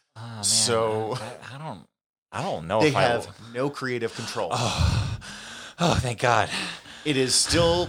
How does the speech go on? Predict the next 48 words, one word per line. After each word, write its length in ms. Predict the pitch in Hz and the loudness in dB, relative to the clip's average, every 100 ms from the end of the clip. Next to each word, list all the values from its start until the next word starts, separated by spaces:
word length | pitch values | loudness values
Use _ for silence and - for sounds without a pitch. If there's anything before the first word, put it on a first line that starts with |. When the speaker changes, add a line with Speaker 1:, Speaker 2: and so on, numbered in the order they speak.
| 139 | -4
Speaker 2:
made 500 | 127 131 151 170 143 | -2 -2 -2 -4 2
by 140 | 135 | 2
the 100 | 127 | 0
B 200 | 107 123 | -8 -10
B 160 | 127 131 | -6 -2
C. 340 | - 110 113 | -2 -2 -8
It 180 | - 110 | -8 -6
is 140 | 110 | -4
almost 300 | 117 113 - | -4 -4 -6
entirely 760 | 104 98 - 131 165 160 135 120 | -8 -8 0 2 2 0 -4 -2
run 320 | 110 107 107 | -2 -2 -2
by 160 | 107 | -4
Bad 300 | 101 107 120 | -2 0 0
Wolf 180 | 120 117 | -2 -8
Productions, 640 | - 107 98 - 110 107 107 | -6 -4 -4 -4 -10 -8 -10
which 200 | 104 107 | -10 -8
is, 160 | 98 - - | -12 -14 -6
uh, 340 | 113 98 90 | -2 -2 -2
R 160 | 80 117 | -2 -4
T 160 | - 113 | -4 -10
D's. 640 | 113 101 107 - - - _ _ _ _ _ - | -8 -8 -6 -4 -2 -4 _ _ _ _ _ -6
Uh, 140 | 120 107 | 0 0
and, 140 | 107 | 0
and 220 | 110 117 113 | -4 -4 2
Russell 260 | 120 139 | 2 2
T 140 | 131 120 | -2 -2
Davies 500 | 117 117 110 104 110 | -2 -2 -4 -6 -6
was 180 | 110 | -6
the 80 | 117 | -6
guy 200 | 110 104 | -2 -2
who 160 | 101 104 | -2 -10
relaunched 560 | 104 113 104 160 147 - | -10 -6 0 0 0 -2
Doctor 340 | 92 - 87 | -4 -6 -12
Who. 300 | 92 80 104 _ _ - | -10 -10 -12 _ _ -10
Speaker 1:
Which, 180 | 120 | -4
like, 160 | 123 113 | 0 2
I, 260 | 120 120 120 | 2 4 4
I 40 | |
was 140 | 117 117 | 4 4
very 180 | 135 156 | 2 0
Speaker 2:
And 60 | |
Speaker 1:
excited 320 | 143 151 131 | 2 2 2
about 220 | 113 110 - | -2 -2 0
that, 220 | 123 - | -4 -4
and 140 | 101 | -8
then, 160 | 101 98 | -8 -8
like, 180 | 90 87 | -10 -10
hearing 420 | - 117 98 90 | -14 -12 -12 -14